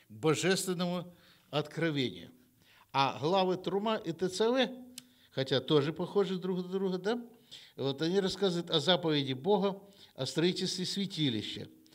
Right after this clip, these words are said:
Причем Трума рассказывает в основном о том, что было принесено, и непосредственно о святилище и о том, что в нем,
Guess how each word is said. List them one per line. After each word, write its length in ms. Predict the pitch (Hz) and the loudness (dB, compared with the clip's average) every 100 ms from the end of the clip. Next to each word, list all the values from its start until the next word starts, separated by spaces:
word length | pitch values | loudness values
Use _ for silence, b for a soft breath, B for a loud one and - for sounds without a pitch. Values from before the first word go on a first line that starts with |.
| B B | B B
Причем 380 | 127 127 175 143 | -8 2 2 2
Трума 340 | 165 170 156 | 0 2 2
рассказывает 680 | 117 127 - 123 107 104 95 - B B B B B B B B B B B B | 2 0 0 -2 -2 -6 -8 -16 B B B B B B B B B B B B
в 140 | - 131 | -6 -4
основном 600 | 131 151 127 113 90 - - _ - | -2 -2 0 -2 -6 -18 -20 _ -8
о 180 | 139 123 | -4 -4
том, 300 | - 147 - | 0 0 -2
что 360 | - 117 98 - | -4 -4 -4 -8
было 260 | 120 139 107 | -6 -6 -6
принесено, 800 | - 107 107 107 160 160 220 220 - - | -8 -10 -8 -6 -6 -4 -4 -6 -14 -10
и 80 | |
непосредственно 600 | 131 131 139 165 147 139 131 | -8 -4 -2 0 0 -2 -4
о 180 | 139 | -4
святилище 680 | 131 135 123 120 120 160 - | -4 -6 -6 -6 -4 -6 -6
и 120 | 196 190 | -2 0
о 80 | |
том, 240 | 180 190 185 | 0 0 -4
что 180 | - 185 | 0 0
в 60 | |
нем, 340 | 185 190 185 | 2 0 -2